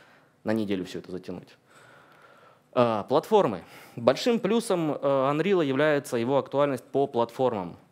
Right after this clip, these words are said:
Э, мы прямо из коробки получаем все, что есть сейчас на рынке.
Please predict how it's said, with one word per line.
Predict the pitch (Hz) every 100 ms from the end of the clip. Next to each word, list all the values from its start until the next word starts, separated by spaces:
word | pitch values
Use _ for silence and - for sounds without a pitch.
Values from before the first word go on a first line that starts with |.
| - - - - _
Э, | - 113
мы | 110 175
прямо | - 165 160
из | 147
коробки | 160 175 175
получаем | 139 131 123 123 151 151 139 117 104 - - - _
все, | - - - 156 165
что | - 127
есть | 120 135 127
сейчас | - 117 -
на | 107
рынке. | 110 85 -